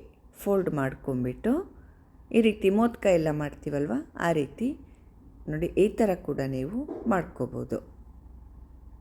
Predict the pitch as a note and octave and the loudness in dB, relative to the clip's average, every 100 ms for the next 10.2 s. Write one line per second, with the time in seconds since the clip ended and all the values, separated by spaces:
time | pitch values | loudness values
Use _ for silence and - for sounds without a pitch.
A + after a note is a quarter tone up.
0 | - - - - F3 F3+ F3+ D#3 C#3+ B2+ | -20 -20 -20 -6 0 0 0 0 0 0
1 | - C3+ D3 C4 G4 B3+ F#3 F#3+ E3+ - | -2 -2 -2 -2 0 0 2 2 0 -4
2 | D3 D3 C#3 C3+ C3 B2 - B2+ A#2+ A#2+ | -4 -2 -2 -2 -2 -6 -6 -6 -2 -2
3 | A3+ C#4+ - - - - C4 C#4+ B3 G#3+ | -2 -4 -8 -18 -18 0 6 6 6 4
4 | G3 F#3 F#3 F#3+ G3+ F#3 D#3+ D3+ C#3+ - | 2 2 2 2 2 0 0 0 -2 -4
5 | - D#3 E3+ - C#3+ C3 G#3 C#4 - - | 0 0 0 -4 -4 -4 -2 -4 -6 -16
6 | - - G3 G#3+ B3 A3+ E3+ D#3+ D#3 - | -16 2 6 8 6 2 0 -2 -4 -4
7 | - D#3+ E3 G3 - F3 C#3+ C3+ C3 C#3+ | 0 4 4 2 -4 -4 -2 -4 -6 -6
8 | C3+ - A#3 F4 - - - - - G3+ | -8 -4 -4 -4 -10 -20 -20 -20 -2 2
9 | F3 D3 - C4 C#4 G3+ C#3+ - C#3+ C3+ | 2 2 0 -2 0 0 0 -2 -2 -4
10 | - C4 | -4 -6